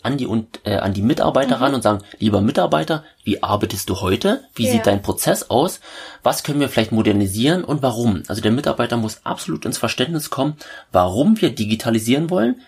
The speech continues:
Speaker 1: Wir müssen ihm das aufzeigen, wie dann die neue Arbeitsweise aussieht,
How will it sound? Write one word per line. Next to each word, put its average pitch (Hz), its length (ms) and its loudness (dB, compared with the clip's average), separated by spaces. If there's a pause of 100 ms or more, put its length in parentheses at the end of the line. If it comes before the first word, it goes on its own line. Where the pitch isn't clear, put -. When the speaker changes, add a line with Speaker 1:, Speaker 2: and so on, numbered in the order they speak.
Speaker 1:
Wir 117 100 2
müssen 123 200 2
ihm 104 140 0
das 104 160 -2
aufzeigen, 143 800 -2
wie 110 100 -4
dann 101 260 2 (280)
die 101 60 -2
neue 110 300 2
Arbeitsweise 120 600 0
aussieht, - 500 -4